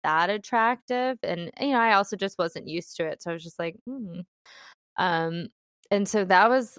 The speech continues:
like, a big, like, vibe up there. And so that was kinda hard 'cause I was like, "I don't really wanna talk to these guys 'cause, like, I don't like the way they dress," which I feel like is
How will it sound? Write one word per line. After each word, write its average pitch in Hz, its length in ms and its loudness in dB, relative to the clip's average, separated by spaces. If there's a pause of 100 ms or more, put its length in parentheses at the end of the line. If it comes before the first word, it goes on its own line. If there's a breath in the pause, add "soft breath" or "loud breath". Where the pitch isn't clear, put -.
like, 190 220 2
a 185 140 0 (140)
big, 185 540 4 (920 loud breath)
like, 175 260 -4
vibe 165 840 4 (120)
up 170 160 -2 (120)
there. 156 280 2
And 175 140 -8
so 170 400 0 (100)
that 220 120 6
was 247 140 2
kinda 262 240 2
hard 240 220 4
'cause - 80 -6
I 190 40 2
was 180 120 -4
like, 190 160 0
"I 208 60 2
don't 254 140 0
really 269 180 0
wanna 240 260 0
talk 196 340 2
to 185 80 -14
these 185 260 -6
guys 165 440 0
'cause, 180 220 -10
like, 165 220 -4
I 165 100 0
don't 160 160 -4
like 165 180 -8
the 170 60 -6
way 160 140 -4
they 165 100 -4
dress," - 320 -6
which 196 140 -2
I 220 100 4
feel 240 180 0
like 240 180 0
is 202 160 -2